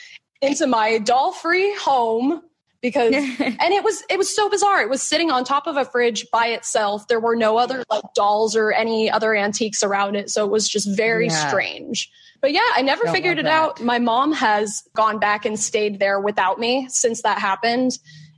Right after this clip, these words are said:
Speaker 1: And she said that nothing happened to her this go around. So I don't know if it's me <laughs> and if something was specifically trying to reach out to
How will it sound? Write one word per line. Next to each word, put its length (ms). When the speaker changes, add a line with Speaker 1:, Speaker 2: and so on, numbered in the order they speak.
Speaker 1:
And 280
she 220
said 220
that 300
nothing 460
happened 340
to 40
her 260
this 280
go 200
around. 500
So 160
I 140
don't 100
know 140
if 100
it's 300
me 180
<laughs> 680
and 100
if 80
something 380
was 180
specifically 640
trying 240
to 80
reach 240
out 240
to 40